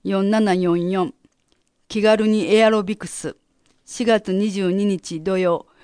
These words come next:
十時から十一時。対象、医師から運動を止められていない人。定員十五人。講師、堀田恵美子さん。受講料五百円。持ち物、し-、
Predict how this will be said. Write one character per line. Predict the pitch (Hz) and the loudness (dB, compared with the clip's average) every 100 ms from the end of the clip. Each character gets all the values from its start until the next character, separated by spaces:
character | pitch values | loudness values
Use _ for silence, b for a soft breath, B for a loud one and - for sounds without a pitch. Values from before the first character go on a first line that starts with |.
| b - | b -16
十 | 185 233 220 | -4 -2 -2
時 | 196 | -2
か | 208 | -2
ら | 190 180 | 0 0
十 | 165 196 | -2 -4
一 | 196 - 196 | -4 -6 -10
時。 | 160 151 - _ _ _ - | -8 -10 -10 _ _ _ -2
対 | 208 208 | 0 0
象、 | - 196 190 b b b - | -2 -2 -2 b b b -12
医 | 226 | -10
師 | - | -6
か | - | -2
ら | 202 190 | 0 0
運 | 214 214 | -2 -2
動 | 214 208 | -2 -2
を | 208 | -2
止 | 190 220 | -4 -6
め | 214 214 | -4 -2
ら | 208 | -2
れ | 208 | -2
て | 208 | -4
い | 202 | -4
な | 214 190 | -2 -2
い | 180 | -4
人。 | - - 170 - _ _ _ _ _ - | -8 -10 -10 -10 _ _ _ _ _ -4
定 | 226 208 | -2 -2
員 | 202 170 175 | -4 -6 -8
十 | 214 202 | -6 -6
五 | 190 190 | -4 -6
人。 | 180 147 _ _ _ | -6 -8 _ _ _
講 | - 226 202 | -6 -2 -2
師、 | 208 - 156 - _ | -6 -10 -12 -12 _
堀 | - 214 | -10 -8
田 | 214 - 208 | -6 -4 -2
恵 | 208 | -4
美 | 185 | -6
子 | 185 | -10
さ | - 180 | -10 -10
ん。 | 156 _ 180 | -10 _ -16
受 | 196 | -14
講 | - 220 214 | -6 -4 -2
料 | 196 175 - | -2 -4 -4
五 | - | -6
百 | 220 208 208 196 | -4 -4 -6 -8
円。 | 165 - _ _ _ _ _ | -8 -8 _ _ _ _ _
持 | - 202 | -8 -8
ち | 202 | -4
物、 | 220 190 165 - | -4 -4 -6 -8
し-、 | - | -18